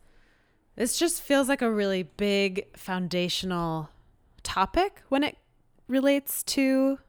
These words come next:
creativity, when it comes to creativity. And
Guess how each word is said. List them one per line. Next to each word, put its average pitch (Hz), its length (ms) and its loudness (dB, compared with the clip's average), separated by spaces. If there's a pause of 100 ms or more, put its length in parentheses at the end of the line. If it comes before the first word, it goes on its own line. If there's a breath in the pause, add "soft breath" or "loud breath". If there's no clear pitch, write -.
(460)
creativity, 277 500 0
when 180 100 0
it 160 80 -8
comes 233 200 -4
to 247 60 -6
creativity. 226 600 -4 (500 loud breath)
And 196 500 -2